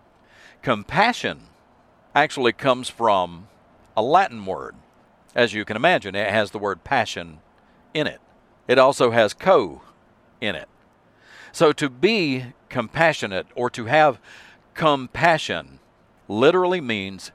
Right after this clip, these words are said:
co-sufferer. Just from hearing those two words, co-suffering or co-sufferer, is not what you think. What I believe it means to be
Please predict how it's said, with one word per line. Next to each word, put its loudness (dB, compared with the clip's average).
co-sufferer. -2
Just 4
from -2
hearing 0
those 2
two -6
words, -2
co-suffering 0
or -4
co-sufferer, -2
is -2
not 4
what 0
you -18
think. -6
What 4
I 4
believe 2
it 0
means -6
to -10
be -4